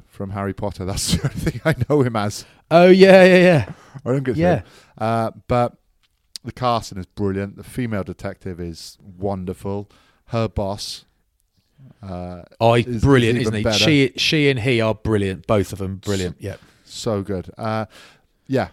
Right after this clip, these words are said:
Speaker 1: I, I enjoyed it. The last episode was the quirkiest of the lot, but I still enjoyed it. I still
Speaker 2: Yeah.
Speaker 1: enjoyed it. I thought it was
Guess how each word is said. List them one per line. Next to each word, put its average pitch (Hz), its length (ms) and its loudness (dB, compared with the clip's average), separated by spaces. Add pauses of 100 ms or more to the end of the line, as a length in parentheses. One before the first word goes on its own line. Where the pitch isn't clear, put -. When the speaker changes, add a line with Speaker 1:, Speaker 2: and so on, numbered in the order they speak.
Speaker 1:
I, 120 100 -6
I 139 260 -2
enjoyed 123 340 0
it. 101 180 -4
The 117 360 -2
last 147 360 -2
episode 110 480 -6
was 104 120 -8
the 101 80 -8
quirkiest 101 720 -6
of 87 100 -10
the 87 100 -8
lot, 87 320 -8 (1200)
but 98 320 -8 (1080)
I 98 60 -18
still 110 240 -10
enjoyed 92 340 -8
it. 80 120 -16 (720)
I - 40 -20
still 92 220 -14
Speaker 2:
Yeah. 104 120 -2
Speaker 1:
enjoyed 82 160 -12
it. - 20 -18
I - 40 -18
thought 95 140 -12
it 87 60 -10
was 90 80 -16